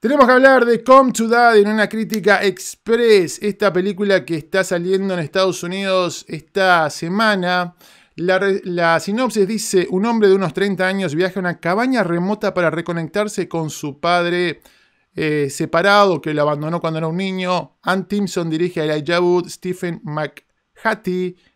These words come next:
Garfield Wilson, entre otros. Ok.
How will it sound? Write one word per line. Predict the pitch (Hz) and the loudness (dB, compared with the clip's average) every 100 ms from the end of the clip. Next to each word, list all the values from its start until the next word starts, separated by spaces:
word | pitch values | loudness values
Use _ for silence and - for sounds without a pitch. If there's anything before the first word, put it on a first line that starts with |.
| _ | _
Garfield | 156 214 214 180 | 2 2 4 4
Wilson, | 180 196 185 190 190 | 6 4 4 0 0
entre | 185 185 185 185 165 | -2 -4 0 0 0
otros. | 127 - - - | -2 -8 -16 -10
Ok. | - 185 | -6 -4